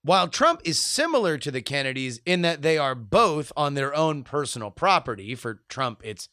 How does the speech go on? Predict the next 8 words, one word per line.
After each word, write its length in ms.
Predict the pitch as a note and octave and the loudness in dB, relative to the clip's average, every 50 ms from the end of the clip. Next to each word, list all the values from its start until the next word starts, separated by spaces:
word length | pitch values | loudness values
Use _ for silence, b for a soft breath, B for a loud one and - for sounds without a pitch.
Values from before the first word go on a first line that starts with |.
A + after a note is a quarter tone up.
| _ _ _ _ | _ _ _ _
Trump 260 | - - C3 G2 - _ | -12 -10 -10 -10 -10 _
Tower 460 | - - C3+ C#3 C3 A#2+ A2+ A2+ A2 | -6 -4 -2 -2 0 -2 -4 -6 -8
in 80 | G#2+ G#2+ | -8 -10
Manhattan, 720 | G#2 G#2 G2 F#2 - D#3+ F#3 D#3+ - A#2 A2 G2 F#2+ F2+ - _ _ _ _ _ _ _ _ _ _ _ _ | -12 -14 -12 -4 0 0 0 0 -2 -6 -14 -16 -16 -18 -20 _ _ _ _ _ _ _ _ _ _ _ _
the 160 | - C#3 C#3 | -2 0 0
hardcore 840 | B2 C3 D#3+ G#3+ A#3+ A#3+ B3 A#3+ G#3 - - F#3+ G3 F#3 F3 D#3+ D3+ C#3 | 0 2 2 2 4 4 4 2 0 -2 0 2 4 4 4 4 2 0
loyalist 800 | A#2 A2+ A#2+ C#3 E3+ F#3+ F#3+ G3 F#3+ F3+ E3 D3 C3+ - - - | -2 -4 -2 0 4 4 6 6 4 2 2 0 -4 -6 -4 0
atmosphere 1040 | D#3+ E3+ E3+ E3 - C#3 B2+ A2+ - - - C#3+ A#2+ A2+ A2+ A2 G#2+ G#2+ G#2 G2+ | 2 2 2 0 -2 -6 -8 -8 -8 -8 -8 -8 -6 -6 -6 -6 -8 -8 -10 -12